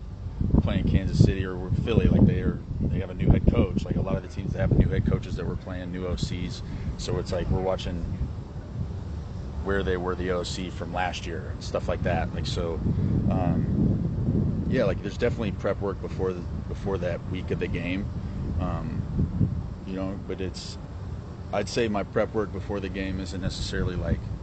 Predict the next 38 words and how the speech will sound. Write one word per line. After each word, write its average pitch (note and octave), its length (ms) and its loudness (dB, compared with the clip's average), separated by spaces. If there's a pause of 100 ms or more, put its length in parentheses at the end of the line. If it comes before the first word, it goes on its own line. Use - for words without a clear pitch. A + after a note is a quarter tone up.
(640)
specifically F#2 560 0
breaking F2+ 380 0
down, E2+ 440 -2 (600)
hey, E2+ 120 -2
I'm D2+ 140 -2
just - 140 -6
gonna E2+ 100 -6
go D#2+ 140 -6
watch D#2+ 340 -4 (220)
what F2+ 180 -4
Mahomes E2+ 380 -6
does. - 240 -6
Like, D#2+ 160 -6
I'm F2+ 80 -6
gonna, F2 240 -4
I'm F2+ 80 -4
gonna, F#2 160 -2 (260)
you F#2+ 80 -2
know, F2 80 -2
get F#2 160 -2
a F#2 60 -2
general F#2+ 380 -2
breakdown, F#2 600 -2 (760)
and F#2+ 120 -2
then F2+ 400 -2 (240)
once G2 220 -4
I'm F#2 140 -2
done F#2 240 -2
with E2+ 160 -6
that, F2+ 340 0
then F#2 160 -2
I'll F#2 80 -2
start F#2 240 -2
looking F2+ 300 -4
at, E2+ 220 -6
hey, F2 340 -2
like, D#2 140 -6 (760)
what E2 180 -2